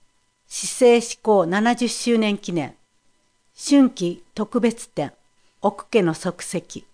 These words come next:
奥家資料寄贈記念展、四月十四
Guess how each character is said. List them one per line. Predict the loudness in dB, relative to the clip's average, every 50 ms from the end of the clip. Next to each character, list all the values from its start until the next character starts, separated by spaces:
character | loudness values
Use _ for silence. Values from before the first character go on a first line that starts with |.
| _ _ _ _ _ _ _ _ _ _ _ _ _ _ _ _ _ -4
奥 | -2 -2 -2 -4 -4
家 | 0 0
資 | 0 0 -2 0
料 | 2 4 4 4 4
寄 | 0 -4 -6 2
贈 | 4 4 4 4
記 | 2 -2 -6 -4
念 | -2 -2 -2 -2 -4
展、 | -4 -8 -8 -8 -10 -18 _ _ _ _ _ _ _ _ _ _ _ _ _ _ _ _ _ _ _ _
四 | -10 -6 -2 2
月 | 2 2 2 0 -4 -6
十 | -4 0 2 2 4 4
四 | 2 0